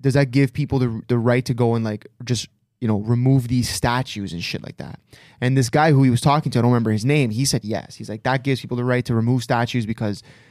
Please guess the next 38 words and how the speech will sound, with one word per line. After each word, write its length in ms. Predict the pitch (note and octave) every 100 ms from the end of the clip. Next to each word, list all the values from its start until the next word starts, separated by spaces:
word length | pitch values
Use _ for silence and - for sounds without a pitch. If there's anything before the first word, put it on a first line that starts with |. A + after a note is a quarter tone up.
| _ -
that's, 180 | B2
like, 240 | C3 A#2 -
it's, 100 | A#2
like, 140 | B2+ -
the 80 | A#2
same 200 | C#3 B2
thing 120 | A#2+
as 60 | A#2+
having, 240 | A#2+ A#2
like, 140 | G#2+
Jeffrey 300 | G2+ A#2+ A#2+
Dahmer 560 | G#2+ A#2+ A#2 G#2+ G2 G#2 _ _ - A2
or 100 | A#2+
these, 160 | A#2+
like, 120 | A2
fucked 380 | - - B2 A#2
up 140 | A#2+ -
serial 360 | - B2 B2 A2
killers, 520 | - G#2+ G#2 G#2 - - -
statues 460 | - B2+ B2 B2
of 100 | A2
them 200 | A#2+ B2
up." 240 | G2 D#2 - - _ _ -
And 100 | D3+
I'm 100 | D3+
like, 220 | C#3+ C3+
"Listen, 400 | A#2+ A2 F#2+ G#2+ _ _ _ _ _ _ _ _ _ -
I 120 | A#2+ A2
see 340 | - - F3+
both 320 | C3+ C3 C#3+
sides 400 | - A#2+ A#2+ A#2+
of 80 | A#2
that 180 | A2+ A2
argument, 500 | A2+ A#2+ D3 F#3 - _ _ _
like, 380 | A#2+ A#2 A2 - _ _ _ _ _ _ _ _ _ -
it, 160 | G#2+ -
it, 160 | B2 - _
where, 380 | C3+ C3 B2